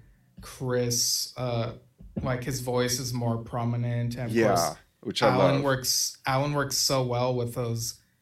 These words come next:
Speaker 1: guys. So you know that when they were working, it was probably, like,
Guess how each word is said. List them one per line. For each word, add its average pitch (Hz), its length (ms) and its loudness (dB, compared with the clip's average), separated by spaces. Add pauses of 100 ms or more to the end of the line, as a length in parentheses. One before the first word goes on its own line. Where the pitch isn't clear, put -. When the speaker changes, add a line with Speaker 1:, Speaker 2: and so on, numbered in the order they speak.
(120)
Speaker 1:
guys. 117 440 -2
So 139 120 2
you 131 160 2
know 127 380 4
that 120 400 -2
when 135 180 0
they 131 80 4
were 123 180 4
working, 123 540 0
it 120 80 -2
was 120 300 -4 (500)
probably, 127 520 0
like, 117 360 -2